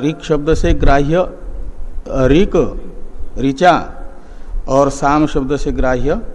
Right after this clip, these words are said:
साम। तो यहाँ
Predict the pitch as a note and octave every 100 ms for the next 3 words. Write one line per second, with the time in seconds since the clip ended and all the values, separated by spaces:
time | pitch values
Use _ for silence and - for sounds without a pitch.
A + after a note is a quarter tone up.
0 | - - C3 B2+ C3 - - - - -
1 | - - - - - - - - - -
2 | - - - - - - - - - -
3 | - C#3+ C#3 B2+ - - - - C3+ D3
4 | E3+ F3+ - -